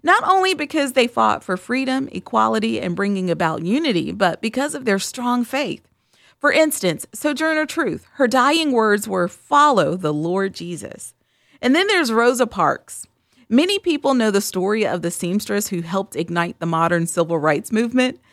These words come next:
but far fewer people know that Rosa Parks was a devout Christian and that it was her faith that gave her the strength to do what she did that day in nineteen fifty-five. She said, "I've always been a strong believer in God,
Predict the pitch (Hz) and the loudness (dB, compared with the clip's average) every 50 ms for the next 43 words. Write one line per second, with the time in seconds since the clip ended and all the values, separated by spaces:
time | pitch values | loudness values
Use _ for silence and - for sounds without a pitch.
0 | _ _ _ _ - 214 208 - - - 277 277 302 311 330 - - 285 254 254 | _ _ _ _ 0 0 0 0 -2 -2 2 2 4 4 2 2 -2 -4 0 2
1 | 240 233 233 - 220 202 208 - 202 202 190 180 180 175 180 175 175 175 160 147 | 2 2 0 -2 -6 -6 -4 -4 -4 -2 0 0 0 0 0 0 0 -2 -2 -2
2 | - 143 185 202 254 294 294 320 - - 196 170 170 165 - - - - 180 175 | -2 0 2 2 2 2 0 -4 -6 -6 -6 -6 -6 -6 -6 -10 -6 -4 -4 -2
3 | 165 170 151 170 156 147 - 147 156 - - - - - 170 170 - - - - | -2 -2 -2 -2 -4 -4 -2 -2 -2 -2 -4 -8 -10 -8 -8 -8 -8 -10 -12 -14
4 | - 123 - - - 170 170 175 170 175 - - 247 269 - 240 208 - 190 170 | -14 -14 -16 -10 -8 -6 -2 0 0 -2 2 2 0 2 2 0 -2 -2 -4 -8
5 | 160 - _ - 302 294 - - 180 - 175 160 - - 185 202 214 202 - 185 | -10 -10 _ -4 -2 -2 -2 -2 -4 -8 -12 -12 -10 -8 -6 -6 -6 -4 -4 -4
6 | 170 143 160 - - - - 320 330 247 180 165 - - - - 190 175 254 320 | -4 -4 -4 -6 -10 -12 -8 -6 -4 -2 -4 -4 -6 -12 -12 -12 -8 -6 -4 -4
7 | 370 339 262 - - - 269 226 208 240 302 330 - - 196 190 180 - 202 190 | -2 -2 -4 -4 -6 -8 -8 -8 -8 -6 -8 -6 -2 0 0 0 0 0 0 2
8 | 190 185 180 214 - - - - - _ - 233 208 202 196 202 226 247 277 302 | 2 2 0 -2 -6 -10 -18 -20 -16 _ -4 -2 0 0 0 2 0 0 0 -2
9 | - - 277 240 226 226 196 190 190 - 185 190 - - 160 147 - - - - | -4 -4 -2 -2 0 0 -2 -4 -4 -4 -8 -4 -2 0 0 0 -2 -4 -8 -12
10 | - _ _ _ _ _ _ _ _ _ - - - 285 330 339 - - 208 185 | -16 _ _ _ _ _ _ _ _ _ -14 -6 0 0 0 0 2 2 2 2
11 | 175 175 - - 311 294 226 - - - 247 294 349 285 208 175 160 147 - - | 2 2 2 2 2 2 0 2 2 4 4 6 4 4 2 -2 -2 -4 -6 -8
12 | - 170 165 160 - - 220 220 220 220 220 196 185 180 190 208 202 175 190 180 | -8 -6 -6 -6 -8 -6 -2 0 0 0 0 0 -2 -2 -4 -4 -4 -6 -6 -6
13 | - 165 170 165 156 185 190 233 208 156 - - - | -6 -6 -6 -4 -2 0 2 2 2 0 -2 -4 -10